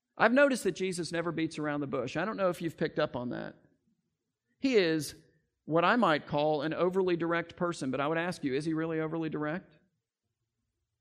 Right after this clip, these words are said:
He's not, is he? And so you have to think about that. You know, we hear these kinds of stories, and it's gonna get real direct here in a second, just kinda little preview, get ready for that, okay?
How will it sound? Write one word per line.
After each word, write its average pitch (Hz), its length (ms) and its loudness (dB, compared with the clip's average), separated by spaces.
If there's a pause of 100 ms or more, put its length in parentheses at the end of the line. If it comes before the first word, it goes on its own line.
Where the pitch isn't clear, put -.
(600)
He's 131 120 -12
not, 156 240 0
is 139 140 -2
he? 127 160 -6 (1160)
And 202 160 2
so 254 80 10
you 247 160 8
have 277 180 6
to 254 100 0
think 277 220 2
about 175 280 4
that. 156 180 4
You 170 80 -2
know, 185 100 0
we 196 140 6
hear 277 240 2
these 196 200 -2
kinds 208 360 -4
of 160 120 -4 (200)
stories, 226 560 6
and 170 100 0
it's 233 100 -2
gonna 214 160 0
get 180 180 2
real 196 220 6
direct 190 380 4
here 185 180 4
in 156 120 0
a 156 40 0
second, 170 360 0
just 156 220 -6
kinda 156 200 -4
little 156 180 0
preview, 151 440 0
get 151 160 -2
ready 156 180 0
for 143 140 -8
that, 135 180 0
okay? 160 360 2